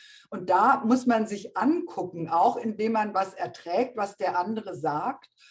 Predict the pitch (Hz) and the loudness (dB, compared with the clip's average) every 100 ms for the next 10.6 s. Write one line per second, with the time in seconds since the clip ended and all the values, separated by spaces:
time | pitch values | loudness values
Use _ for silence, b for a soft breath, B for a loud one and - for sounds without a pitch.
0 | b - 247 294 247 165 175 - 185 - | b 0 4 4 4 4 2 0 -4 -4
1 | 180 180 170 170 175 160 156 - 175 208 | -6 -4 -6 -6 -4 -4 -4 -6 0 2
2 | 226 196 170 160 190 196 190 185 180 - | 2 0 -2 -4 -4 -8 -10 -8 -8 -10
3 | B B B 185 170 175 180 165 165 185 | B B B -6 -4 -2 0 2 0 -2
4 | - 175 165 160 170 - 226 220 208 190 | -8 -8 -6 -8 -10 -8 -4 -4 -2 -2
5 | 190 B B B _ _ _ _ _ - | -4 B B B _ _ _ _ _ -2
6 | 214 233 185 170 202 262 247 202 196 190 | 0 0 0 2 4 2 2 0 2 0
7 | 214 226 190 190 190 180 180 175 180 180 | -2 -4 -8 -4 -4 -4 -8 -8 -8 -10
8 | 175 - 143 147 160 147 - 180 185 202 | -10 -10 -10 -8 -6 -8 -8 -6 -4 0
9 | 208 - 190 196 202 180 180 170 175 233 | 0 4 4 4 2 0 0 -2 0 0
10 | 294 254 214 208 214 | 2 -2 0 0 -2